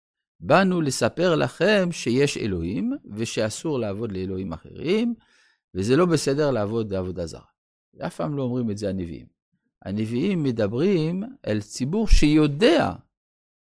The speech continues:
את מציאות השם, ויודע שצריך לעבוד אותו, אבל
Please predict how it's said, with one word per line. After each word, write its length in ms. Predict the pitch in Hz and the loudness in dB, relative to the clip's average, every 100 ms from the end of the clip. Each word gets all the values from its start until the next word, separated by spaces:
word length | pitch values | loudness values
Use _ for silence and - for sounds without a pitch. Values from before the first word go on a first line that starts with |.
| - | -4
את 140 | 113 - | -4 -2
מציאות 500 | 107 - 123 113 98 | -4 -2 -2 -2 -4
השם, 440 | 95 90 95 117 | -6 -8 -8 -6
ויודע 540 | 113 143 139 160 226 160 | -4 -2 0 4 4 4
שצריך 400 | 120 110 110 113 | -2 -4 -4 -4
לעבוד 420 | 101 92 98 90 | -4 -4 -4 -6
אותו, 420 | 85 113 170 302 _ _ _ _ _ _ _ - | -6 -4 -2 -4 _ _ _ _ _ _ _ -6
אבל 520 | 127 220 247 208 233 | 2 4 6 6 2